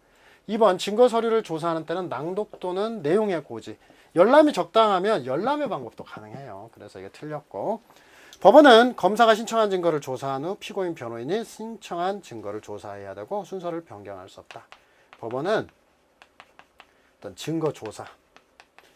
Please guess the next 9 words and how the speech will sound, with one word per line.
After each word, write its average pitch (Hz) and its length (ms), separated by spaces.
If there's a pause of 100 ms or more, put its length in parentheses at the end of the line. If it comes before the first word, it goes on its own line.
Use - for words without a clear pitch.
증거 156 260
신청도 214 580
그렇고 120 460 (420)
증거 143 360
조사와 127 720
관련해서 98 640 (720)
구체적인 147 400
증거 104 260
조사에서 92 560